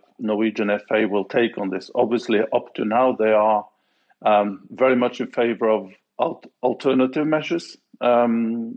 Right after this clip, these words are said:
you know, um, there is a, there is the stance that,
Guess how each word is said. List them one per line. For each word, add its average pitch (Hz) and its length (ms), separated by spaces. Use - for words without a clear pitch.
you 113 120
know, 127 380
um, 110 300
there 117 240
is 117 200
a, 107 560
there 117 220
is 123 140
the 117 100
stance 120 400
that, 110 240